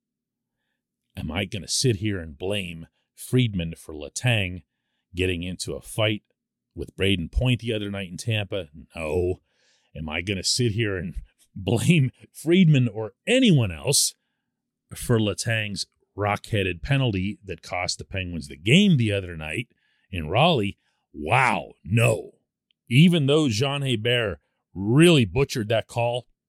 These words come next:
the blame still has to go on Letang. It's his responsibility,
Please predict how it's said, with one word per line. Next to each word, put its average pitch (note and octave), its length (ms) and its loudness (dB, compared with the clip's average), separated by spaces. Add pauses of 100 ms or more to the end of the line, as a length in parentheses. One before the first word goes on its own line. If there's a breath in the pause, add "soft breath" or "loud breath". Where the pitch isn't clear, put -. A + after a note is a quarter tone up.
(800)
the F2+ 200 -2
blame D#3 540 2 (1000)
still - 440 4
has C3 260 0
to A2+ 100 -10
go G#2 380 -4 (560)
on G#2 220 -2
Letang. F#2+ 540 -2 (180)
It's - 240 -6
his B2+ 280 2
responsibility, G#2+ 1000 -4